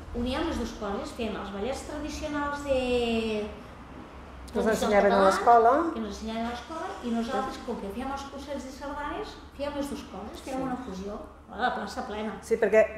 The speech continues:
Speaker 2: vam veure que la manera de que la gent vinguessin a ballar i que hi hagués molta gent era
Speaker 1: La
Speaker 2: que
Speaker 1: forma,
Speaker 2: involucressin
Speaker 1: els
Speaker 2: els
Speaker 1: nens.
Speaker 2: padrins
Speaker 1: I
Speaker 2: i
Speaker 1: els
Speaker 2: els pares. De manera que els nens petits fessin ballets i llavors nosaltres sardanes. I llavors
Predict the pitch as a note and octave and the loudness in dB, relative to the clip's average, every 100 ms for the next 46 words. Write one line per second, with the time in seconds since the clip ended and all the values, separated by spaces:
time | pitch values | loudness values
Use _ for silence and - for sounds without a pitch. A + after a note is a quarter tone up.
0 | - A3 C4 C4 F#3+ E3+ E3 E3 G#3+ G#3 | -6 4 6 8 8 8 6 4 4 4
1 | G#3+ A3+ F3+ D3 - - - - - G3 | 6 6 6 4 -2 -12 -18 -20 -12 0
2 | G3 G3 G3+ F#3+ F#3 F#3 A#3 G3+ G3 G3 | 4 4 6 8 8 10 8 8 4 8
3 | A3 - E3 D#3 - - - - F3+ G3 | 8 6 0 -2 -4 -14 -12 -2 2 6
4 | G3+ F#3 F#3 F3+ E3+ E3+ A#3 A#3 A3+ A3+ | 6 6 2 2 2 2 2 4 4 4
5 | E4+ G4 - - - - - C#4+ E4 C4+ | 2 0 -8 -16 -16 -2 4 6 8 8
6 | C4 B3+ A#3+ C4+ D4 - G4 G4+ - - | 12 12 12 10 8 6 0 -2 -6 -12
7 | G#3+ G#3 G3+ - - - - G#3 G3 A3+ | 0 0 0 -6 -10 -14 0 4 6 6
8 | D4 G4 - - - - - G3+ G3 G3 | 6 4 2 -6 -12 -12 0 2 2 4
9 | E3 D3+ - - - - F#3+ G#3+ E3+ C#3 | 6 6 2 -4 -10 -2 2 6 6 4
10 | F3 E3+ G#3+ A3+ B3+ B3+ D#4+ F4+ - - | -2 0 0 6 8 8 4 0 -6 -12
11 | - - - A#3+ A3 G3+ A3 C#4 G4 - | -16 -4 6 6 6 6 8 8 6 -2
12 | - - - - - - - F#3+ F#3+ G#3 | -12 -18 -20 -20 -20 -16 -6 0 2 4
13 | G3 F3+ F#3 G3 D3+ C#3+ D3 - - - | 4 4 2 0 0 -2 -4 -6 -12 -8
14 | F3+ F#3 A3 C4 C#4 | 2 8 10 8 4